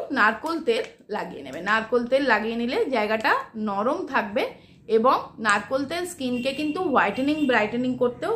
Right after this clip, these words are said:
ভীষণ ভালো কাজ করে। কাজেই নারকোল তেল তোমার স্কিনটাকে একদম মসৃণ লাগবে, সুন্দর রাখবে। তুমি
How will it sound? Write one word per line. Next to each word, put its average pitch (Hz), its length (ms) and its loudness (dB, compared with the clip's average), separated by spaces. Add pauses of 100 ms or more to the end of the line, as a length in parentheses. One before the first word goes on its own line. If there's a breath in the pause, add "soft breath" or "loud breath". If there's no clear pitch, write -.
(140)
ভীষণ 254 280 -4 (120)
ভালো 196 180 0 (120)
কাজ 160 140 0 (120)
করে। 151 180 -4 (520 loud breath)
কাজেই 285 320 0
নারকোল 214 400 2
তেল 339 180 2
তোমার 247 240 -2
স্কিনটাকে 247 520 -2 (100)
একদম 220 280 -2 (580)
মসৃণ 240 520 0 (140)
লাগবে, 254 320 2 (180)
সুন্দর 254 360 2 (140)
রাখবে। 262 260 0 (640 soft breath)
তুমি 269 140 -6